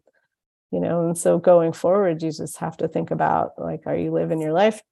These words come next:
the way that you want to, you know, w-, are you, are you doing everything you can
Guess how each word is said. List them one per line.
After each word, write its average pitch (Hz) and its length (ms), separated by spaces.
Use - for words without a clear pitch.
the 190 100
way 165 300
that - 260
you 165 240
want 175 380
to, 180 380
you 180 140
know, 165 380
w-, 160 200
are 165 100
you, 165 300
are 165 140
you 160 300
doing 175 260
everything 170 340
you 165 140
can 170 560